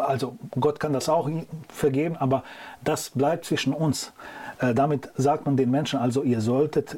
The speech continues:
gemeinsam auch, äh, gucken, wie ihr auskommt und dass ihr, äh, einander vergibt. Und men, men la yarham, la yurham, sagt man in der Hadith, also w-, äh,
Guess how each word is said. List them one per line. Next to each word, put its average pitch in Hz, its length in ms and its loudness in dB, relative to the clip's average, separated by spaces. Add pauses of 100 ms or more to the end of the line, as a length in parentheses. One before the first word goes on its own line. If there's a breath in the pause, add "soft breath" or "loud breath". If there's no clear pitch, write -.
(100)
gemeinsam 156 580 2
auch, 139 320 0
äh, 127 220 2 (1000)
gucken, 175 380 2
wie 156 180 4
ihr 143 180 4 (460 loud breath)
auskommt 165 680 0
und 139 140 2
dass 143 160 -2
ihr, 160 220 -2
äh, 139 260 2 (300)
einander 147 400 2
vergibt. 131 500 0 (160)
Und 143 420 0
men, 160 220 2 (160)
men 151 220 2
la 135 180 4
yarham, 143 440 2
la 123 140 4
yurham, 156 500 2
sagt 147 240 2
man 139 100 2
in 127 80 4
der 117 180 -2
Hadith, 151 300 0
also 131 240 0 (480 loud breath)
w-, 147 220 0 (280)
äh, 123 180 2